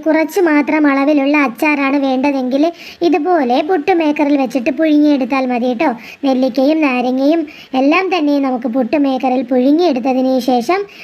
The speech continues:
നമുക്കിത് അച്ചാറായിട്ട്, ഏഹ്, അച്ചാർ ഇട്ട് നോക്കാവുന്നതാണ്. അപ്പോൾ ഈ ഒരു ടിപ്പും നിങ്ങൾക്ക് ഇഷ്ടപ്പെട്ടെന്നാണ് വിശ്വസിക്കുന്നത്. ഇനി നമ്മളിവിടെ തയ്യാറാക്കാനായിട്ട് പോകുന്നത് സാധാരണ പുട്ട് തന്നെയാണ്. അതും കൂടി ഞാൻ ഈ വീഡിയോയിൽ ഉൾപ്പെടുത്തി എന്ന് മാത്രമേ ഉള്ളൂ.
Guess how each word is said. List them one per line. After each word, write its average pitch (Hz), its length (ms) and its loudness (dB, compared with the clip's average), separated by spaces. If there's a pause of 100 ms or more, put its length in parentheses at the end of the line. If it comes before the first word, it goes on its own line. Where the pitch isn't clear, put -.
(140)
നമുക്കിത് 277 460 0
അച്ചാറായിട്ട്, 262 680 -2 (400)
ഏഹ്, 262 460 0 (220)
അച്ചാർ 294 380 -2
ഇട്ട് 262 260 -2
നോക്കാവുന്നതാണ്. 247 760 0 (640)
അപ്പോൾ 339 320 0
ഈ 392 140 2
ഒരു 349 160 0
ടിപ്പും 320 340 -4
നിങ്ങൾക്ക് 277 320 0
ഇഷ്ടപ്പെട്ടെന്നാണ് 269 760 -2
വിശ്വസിക്കുന്നത്. 247 920 0 (1800)
ഇനി 339 280 2
നമ്മളിവിടെ 381 360 -2
തയ്യാറാക്കാനായിട്ട് 294 800 -2
പോകുന്നത് 240 460 -2 (260)
സാധാരണ 370 560 -2
പുട്ട് 359 320 -4
തന്നെയാണ്. 247 600 -2 (400)
അതും 277 240 0
കൂടി 294 180 0
ഞാൻ 294 280 -2
ഈ 269 80 -2
വീഡിയോയിൽ 262 500 -2
ഉൾപ്പെടുത്തി 339 460 -2
എന്ന് 311 180 0
മാത്രമേ 226 580 -2
ഉള്ളൂ. 233 180 2